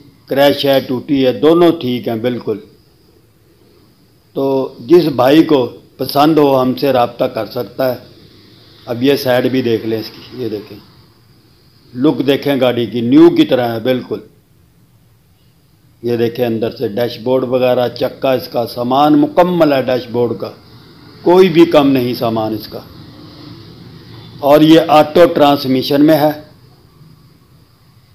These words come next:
गाड़ी ऑटो है ये। ये पिलर वगैरह जो इसके जेन्युइन है,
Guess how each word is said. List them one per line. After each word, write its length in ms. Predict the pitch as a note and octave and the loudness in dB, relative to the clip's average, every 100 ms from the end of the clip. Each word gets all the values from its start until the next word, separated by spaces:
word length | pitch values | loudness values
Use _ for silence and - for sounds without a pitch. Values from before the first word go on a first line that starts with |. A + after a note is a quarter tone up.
| _ _ _ - - - - - _ _ _ _ _ _ _ _ _ _ _ _ _ _ _ _ _ _ _ _ | _ _ _ -20 -20 -20 -20 -20 _ _ _ _ _ _ _ _ _ _ _ _ _ _ _ _ _ _ _ _
गाड़ी 440 | A#2+ B2 C#3+ E3 F#3 | -4 0 4 4 4
ऑटो 340 | D3 - - D3 | 0 0 2 2
है 200 | B2 A2+ | 2 -2
ये। 240 | G#2 - - _ _ _ _ _ _ _ _ _ _ _ _ _ _ _ _ _ _ _ _ _ _ _ _ _ _ _ - - - - | -4 -8 -20 _ _ _ _ _ _ _ _ _ _ _ _ _ _ _ _ _ _ _ _ _ _ _ _ _ _ _ -16 -14 -14 -12
ये 140 | B2+ C3+ - | -4 -4 0
पिलर 240 | E3+ F3+ D#3 | 4 4 4
वगैरह 360 | D3+ C#3+ D3 | 2 4 2
जो 140 | C3+ C#3 | 2 0
इसके 260 | C3 - C3+ | -2 -4 -2
जेन्युइन 400 | B2 B2 C#3 | -2 -2 0
है, 120 | D3 | 0